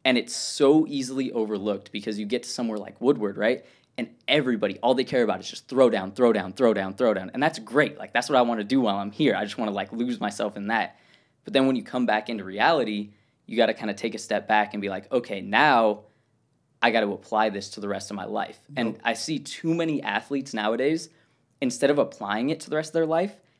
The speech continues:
Speaker 1: they try to avoid the rest of their life and just dive more deeply into the movement,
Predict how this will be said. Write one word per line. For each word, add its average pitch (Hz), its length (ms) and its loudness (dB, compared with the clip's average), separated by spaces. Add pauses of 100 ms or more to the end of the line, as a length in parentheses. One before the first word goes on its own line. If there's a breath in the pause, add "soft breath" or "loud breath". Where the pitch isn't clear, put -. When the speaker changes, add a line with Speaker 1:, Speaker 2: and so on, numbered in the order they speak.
(160)
Speaker 1:
they 131 140 0
try 131 180 0
to 123 140 2
avoid 110 500 -2
the 101 80 -6
rest 98 220 -4
of - 60 -20
their 101 120 -4
life 92 320 -6
and 110 140 -8
just 101 260 -12
dive 104 420 2
more 107 340 -4 (200)
deeply 107 440 -4
into 104 180 -4
the 95 80 -4
movement, 101 500 -2